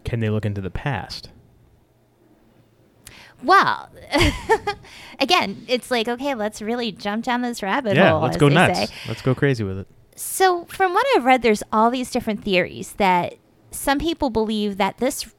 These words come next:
Speaker 2: this technology isn't used to actually see the future per se. It's used to transmit information to the past about what has happened in the future.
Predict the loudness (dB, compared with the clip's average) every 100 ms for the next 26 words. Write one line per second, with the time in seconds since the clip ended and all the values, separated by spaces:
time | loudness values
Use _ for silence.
0 | _ -6 -6 -8 -10 -8 -6 -6 -6 -6
1 | -6 -8 -8 -10 -18 -20 _ _ -2 0
2 | -2 -2 -4 -4 -2 -2 -2 -4 -4 -4
3 | -6 -6 -6 -6 -10 -16 -10 -2 -2 -2
4 | 0 0 0 -4 -6 -6 0 0 0 -4
5 | -6 -6 -4 -4 -4 -4 -6 -2 0 0
6 | -4 -8 _ -20 -12 -6 0 2 0 0
7 | 0 0 0 -2 -4 0 0 0 -2 -2
8 | -4 -4 -4 -2 0 0 -4 -2 0 0
9 | 0 -2 0 2 0 -2 -6 -2 -2 0
10 | -4 -4 -8 -8 -10 -8 -4 -4